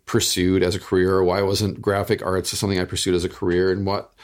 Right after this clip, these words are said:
what was it about them that I just found unsatisfying at the end that I didn't pursue them? And for me, it was that thing. It's the lack of return on the investment.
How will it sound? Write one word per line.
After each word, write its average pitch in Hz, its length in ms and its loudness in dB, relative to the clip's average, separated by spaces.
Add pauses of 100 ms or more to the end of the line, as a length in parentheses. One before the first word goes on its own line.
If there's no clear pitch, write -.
(120)
what 120 180 2
was 110 180 2
it 101 60 2
about 110 360 2
them 95 180 0
that 92 120 2
I 90 80 2
just 92 180 -2
found 92 220 0
unsatisfying 95 640 0
at 85 100 -2
the 87 100 0
end 85 260 -2 (560)
that 117 120 6
I 101 60 2
didn't 139 260 0
pursue 90 280 0
them? 87 400 -2
And 104 260 0
for 110 140 0
me, 139 160 4
it 143 140 2
was 123 120 4
that 117 180 -2
thing. 190 260 -2 (280)
It's 110 200 0
the 113 120 2
lack 98 360 -2
of 131 100 -2
return 113 340 2
on 98 120 2
the 95 80 2
investment. 113 600 -2